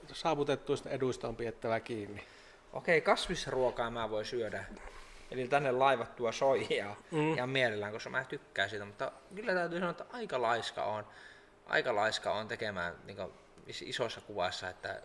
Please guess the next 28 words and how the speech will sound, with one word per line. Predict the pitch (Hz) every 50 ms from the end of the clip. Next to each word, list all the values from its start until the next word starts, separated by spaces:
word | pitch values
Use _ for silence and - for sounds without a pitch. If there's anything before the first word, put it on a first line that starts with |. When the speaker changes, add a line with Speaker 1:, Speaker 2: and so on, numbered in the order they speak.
| -
Speaker 2:
kun | - 117
tunnen | - - 143 147 143 135 123 117
niitäkin | 117 120 120 113 107 101 101 -
ihmisiä, | 101 107 113 104 101 - 98 90
jotka | 87 87 - - 98 92
on | 98 104 107 101 98 - - - - - - - - - - - -
oikeesti | - 127 131 127 120 - 107 104 - - 104
niin | 98 90 92 95
sanotusti, | 101 90 92 95 - - - - - 92 - - - - - - - - -
harmiko, | 143 143 139 131 120 113 107 95 - - - - - - - - - - - - -
ei, | 120 117 113 113 -
ei | - 131 131
tiedä | 127 131 131 123
suomalaista | - - 156 143 135 123 120 113 110 107 - 113
sanaa | - 120 113 107 107
tälle | 104 110 110 107 107
downgradeaukselle, | 120 117 117 117 110 101 - - 104 98 98 95 95 87 87 - - 104 95 87 -
että | - - - - - 107 - - - - - - - - - - - - - -
Speaker 1:
Alasajo. | 170 160 147 110 107 104 - - - 107 104 104 104
Speaker 2:
alas | 156 156 147 165 190 170 165 -
ajanut | - 170 165 170 160 156 151 147 143
niinku | 139 131 123 127
tavallaan | 135 131 127 123 123 120 120 120
tätä | 117 - 131 127 120 123
lä-, | 127 - - -
länsimaista | 147 147 143 139 127 135 123 120 113 113 - - 113 - - - - - - - - - - - - - - - 160 165 -
yh-, | 156 151 127 139 - -
niinku | 131 123 113 117 117 117